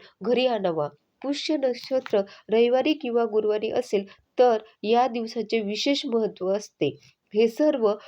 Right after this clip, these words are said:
पुष्य नक्षत्राच्या अगोदरच्या दिवशी म्हणजे गोरज मुहूर्तावर म्हणजे साधारणतः सूर्य मावळण्यापूर्वी करावे. देव रुईचा हा तुकडा व्यवस्थित नवीन कपड्यात गुंडाळून आणावा आणि दुसऱ्या दिवशी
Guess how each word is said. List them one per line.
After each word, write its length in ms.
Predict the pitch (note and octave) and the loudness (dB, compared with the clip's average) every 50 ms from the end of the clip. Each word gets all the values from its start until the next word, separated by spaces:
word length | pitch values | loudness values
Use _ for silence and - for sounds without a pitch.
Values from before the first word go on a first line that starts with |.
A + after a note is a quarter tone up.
| - - _ _ | -20 -20 _ _
पुष्य 420 | - C4 C#4 C#4 - - D4+ D4+ D4 | -4 -4 -4 -4 -2 -2 0 0 0
नक्षत्राच्या 800 | C4 C4 B3 - - B3+ A#3 A3+ - - A3+ A3 G#3+ A3 A#3 A3+ - | 0 -2 -4 -4 -2 -2 -2 -2 -2 -4 -4 -4 -2 -2 -4 -6 -4
अगोदरच्या 560 | - G3 G3 G#3 G#3+ G3+ G#3+ G#3 G3+ - G#3+ G#3 | -4 -4 -2 -2 0 0 0 -4 -2 -2 -4 -2
दिवशी 360 | G3 B3 B3 A#3+ - - F#3 F#3 - - _ - | -2 -4 -6 -4 -2 -4 -4 -4 -6 -20 _ -2
म्हणजे 300 | A3+ A3+ A#3 A3 G3+ G#3 | 2 2 2 2 2 0
गोरज 640 | G3 A3 A#3+ G3 F#3 G#3+ A3 A3 A3 B3 C4+ C4+ - | 0 0 -4 -6 0 2 4 4 6 4 2 2 0
मुहूर्तावर 600 | B3+ B3 B3+ B3 A3 - - A3+ A3+ G#3+ F#3 D#3 - - _ _ - - | -8 -4 -4 -4 -4 -2 -2 -2 0 0 0 -2 -4 -6 _ _ -2 -2
म्हणजे 240 | G#3 G3 G#3 A#3+ A#3 | -2 0 0 -2 -2
साधारणतः 800 | - B3 A3+ G#3+ G#3 G3 A#3 B3+ B3+ B3 - B3+ A#3 G3+ F3+ F#3 - - - _ | -2 -6 -4 -4 -4 -4 -4 -8 -10 -6 -2 0 0 2 0 -2 -4 -16 -20 _
सूर्य 420 | - - C4 C4 C4+ C#4 C#4+ D4 | -10 -8 -4 -2 0 0 0 0
मावळण्यापूर्वी 800 | C#4+ C#4+ B3 A3 G#3 G#3 G3+ G3+ G#3 G#3 G#3 G#3 - F3+ F3 G3 A3+ | 0 0 -2 -2 -2 -2 -2 -2 -2 -4 -4 -4 -8 -6 -6 -6 -6
करावे. 440 | A3+ - C4+ B3 G#3+ F3 - C#3+ C#3+ - - - - - _ G3 | 0 0 2 4 4 2 2 -2 -8 -8 -12 -20 -20 -20 _ -4
देव 320 | F#3+ A#3+ B3+ C#4 D4 D4+ | -2 2 2 2 2 2
रुईचा 380 | D4+ D4 C4+ B3+ A#3+ A#3+ - A#3 | 0 -2 -2 -6 -6 -8 -8 -8
हा 120 | A3+ A3+ | -6 -8
तुकडा 400 | G#3 - B3 - - A3+ G3 F3+ F#3+ _ - _ - | -8 -8 -12 -8 -4 -4 -4 -4 -6 _ -20 _ -2
व्यवस्थित 600 | G#3+ A3 A#3 A#3+ C4 C4+ C4+ _ - D4+ B3 A3 G3+ - _ _ _ G3+ | 2 4 4 4 4 0 -2 _ -8 -4 -4 -4 -4 -6 _ _ _ 0
नवीन 280 | G#3+ A3 A3+ C4+ C#4+ D4 D#4 | 0 2 2 0 -2 -2 -2
कपड्यात 340 | C#4 B3 A#3+ - A3 A3+ A3 | -4 -4 -2 0 -2 -2 -2
गुंडाळून 560 | G#3 G3+ A3 A3 G3+ A3 A3+ A#3 A#3+ B3+ A#3+ | -2 -6 -6 -4 -2 0 2 2 2 0 -2
आणावा 460 | - G#3+ G3+ F#3+ G3 G3 F#3+ F3+ D#3+ D#3+ _ _ _ - | -2 -2 0 0 0 0 0 -2 -6 -6 _ _ _ -2
आणि 260 | A3 G#3 G#3+ A3 A#3+ | 0 0 2 0 -2
दुसऱ्या 400 | G#3 G3+ A3+ A3+ A3+ - D4 C#4+ | -4 -4 -4 -6 -4 0 0 0
दिवशी 380 | C#4 C#4 C#4 C#4 - - G#3+ | 2 2 -2 -4 -2 -2 -4